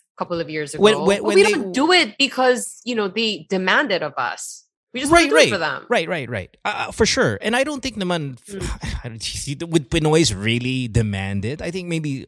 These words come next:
Speaker 2: only a per-, percentage of them would. Like, Nico, do your parents demand a certain amount of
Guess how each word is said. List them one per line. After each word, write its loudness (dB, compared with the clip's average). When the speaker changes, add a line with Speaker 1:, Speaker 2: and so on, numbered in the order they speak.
Speaker 2:
only -2
a -4
per-, -4
percentage -4
of -2
them -4
would. -6
Like, 4
Nico, 0
do 0
your -2
parents 2
demand -2
a -8
certain -6
amount -2
of -8